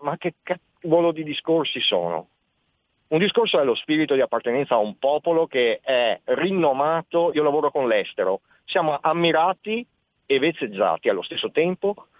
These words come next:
a seconda di cosa si parla, ammirati come, eh, imprenditori, come, eh, genialità imprenditoriale, come elasticità imprenditoriale,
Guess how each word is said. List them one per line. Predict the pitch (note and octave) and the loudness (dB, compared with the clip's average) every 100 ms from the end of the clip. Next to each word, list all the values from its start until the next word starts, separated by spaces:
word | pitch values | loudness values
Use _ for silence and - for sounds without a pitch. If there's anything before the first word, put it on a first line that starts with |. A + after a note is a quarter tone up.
| - | -4
a | C#3 | -2
seconda | F#3 G#3+ G#3+ | 2 2 2
di | G3 | 0
cosa | E3 C#3+ | -2 -2
si | - | -4
parla, | - E2+ D#2+ F2+ | 0 0 0 -2
ammirati | C#3 C3 C#3+ E3+ - | 0 0 2 0 -2
come, | A#2 B2 B2 G#2 F#2 _ _ - _ _ | -4 -2 0 0 -2 _ _ -20 _ _
eh, | A#2+ A2 G#2 G2 F#2+ F#2+ | 2 2 4 2 0 -4
imprenditori, | - A#2+ A2+ A2+ - A2+ A2+ C3 D3 _ _ | -8 -4 -4 -2 0 2 2 -2 -8 _ _
come, | _ B2+ B2 A2+ A2+ G#2+ G2 | _ -2 2 2 2 0 -4
eh, | - G#2 G2+ G#2 _ | -2 0 2 0 _
genialità | A#2 A#2+ D#3 D3+ C#3 B2+ - C3 B2 | -12 -4 0 2 0 -2 -2 -2 0
imprenditoriale, | A2 A#2 G#2+ G2+ G#2 G#2 F2+ F2 G#2+ | -2 -4 -4 -2 0 2 0 0 -2
come | C3 B2+ A#2+ | -2 0 0
elasticità | C3 C#3 - - G2+ A#2+ | 0 -2 -10 -16 -6 -4
imprenditoriale, | A#2+ - G#2 G2+ F2+ - A#2 G#2+ A#2 G2 D#2+ D#2+ C#3+ | -4 -6 -8 -8 -10 -12 -10 -4 -2 0 0 -2 -6